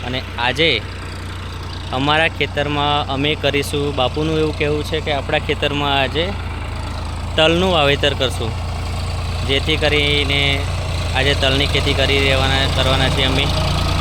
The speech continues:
અ, આજુબાજુ તમે જોઈ શકો છો, એકદમ સુંદર કુદરતી સૌંદર્ય છે. અ, વચ્ચે પહાડો વસેલા છે, એકદમ સરસ મજાના પહાડો પણ છે. આજુબાજુનું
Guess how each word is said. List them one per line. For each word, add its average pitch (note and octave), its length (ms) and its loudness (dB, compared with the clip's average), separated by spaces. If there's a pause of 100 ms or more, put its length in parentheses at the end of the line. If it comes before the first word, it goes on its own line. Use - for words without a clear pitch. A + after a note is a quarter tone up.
(680)
અ, B2 380 2 (240)
આજુબાજુ D#3 520 4
તમે D3+ 260 2
જોઈ C#3 160 2
શકો C#3 320 -2
છો, D3 120 -2
એકદમ C#3+ 380 -2
સુંદર C3+ 600 -2
કુદરતી - 680 -2
સૌંદર્ય C3 540 0
છે. C3+ 140 -4
અ, - 1300 -6
વચ્ચે C3 300 -4
પહાડો C3 440 -2
વસેલા C3 420 -4
છે, C3+ 140 -10 (1080)
એકદમ C#3 360 -2
સરસ C3+ 360 -4
મજાના C3 360 -2
પહાડો B2 460 -2
પણ C3+ 220 -4
છે. C3+ 160 -4 (1120)
આજુબાજુનું C3 760 -4